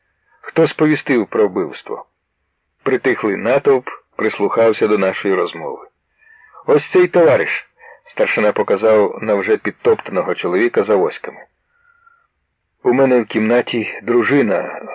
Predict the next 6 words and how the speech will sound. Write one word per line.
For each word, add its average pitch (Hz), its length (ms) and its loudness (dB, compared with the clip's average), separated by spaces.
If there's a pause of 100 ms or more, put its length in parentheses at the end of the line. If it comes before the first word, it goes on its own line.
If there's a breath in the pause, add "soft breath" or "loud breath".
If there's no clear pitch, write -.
(240)
того». 87 420 0 (880)
От 160 260 0
і 170 60 0
відпало 113 640 2
перше 107 460 0
запитання, 104 720 0